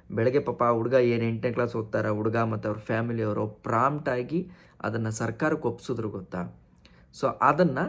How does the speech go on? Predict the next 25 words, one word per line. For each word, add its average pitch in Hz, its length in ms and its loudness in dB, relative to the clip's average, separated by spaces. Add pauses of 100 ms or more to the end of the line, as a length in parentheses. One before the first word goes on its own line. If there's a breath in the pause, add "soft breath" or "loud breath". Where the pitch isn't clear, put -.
(160)
ನಮಗ್ 233 320 4
ವಾಪಸ್ 127 340 6
ಕೊಟ್ಬಿಡಿ, 110 440 -8
ನಿಧಿ 220 280 6
ಅಲ್ಲ 214 140 6
ಅಂದ್ಮೇಲೆ 151 380 4
ನೀವ್ 139 220 -2
ಯಾಕೆ 117 200 -2
ಇಟ್ಕೊಂತೀರಾ 101 800 -6 (300)
ಅಂತ 98 260 -6
ಕೇಳ್ತಾ 170 480 -2
ಇದ್ದಾರೆ. - 460 -14 (640 soft breath)
ಆಕ್ಚುಲ್ 240 320 2
ಆಗಿ 269 140 8
ಒಂದ್ 170 300 6
ಲೆಕ್ಕಕ್ಕೆ 214 480 4
ಹೇಳೋದಾದ್ರೆ 156 400 4
ಅವ್ರು 180 160 2
ಕೇಳ್ತಾ 139 380 0
ಇರೋದು 170 220 -4
ಕರೆಕ್ಟು. 110 380 -6 (1400 soft breath)
ಭೂಮಿಯ 233 600 6 (500)
ಒಳಭಾಗದಲ್ಲಿ 226 1080 10
ಸಿಗಂತ 175 460 4
ವಸ್ತುಗಳು 147 640 0